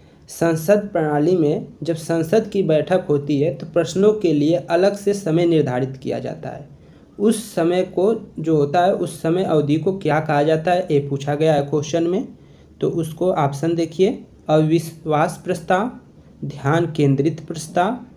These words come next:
प्रश्नोत्तर घंटा, शून्यकाल चर्चा। तो आंसर हो जाएगा दोस्तों, प्रश्नोत्तर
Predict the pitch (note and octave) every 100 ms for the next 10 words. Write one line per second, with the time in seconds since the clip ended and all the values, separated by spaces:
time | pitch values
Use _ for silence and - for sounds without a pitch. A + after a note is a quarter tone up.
0 | - - - - D#3 D#3+ D#3 D#3 - F3+
1 | E3 C#3 D#3+ E3+ G#3+ B3 - - - -
2 | E3 F3 E3 D3 D3+ - - - D3 C3
3 | - A#2 - - _ - - - - -
4 | D3+ D3+ D#3+ E3 D#3+ E3+ F3 F3 F3 E3
5 | D#3+ C4 - - - - - D#3 D3+ D#3+
6 | D#3 D3+ G#3+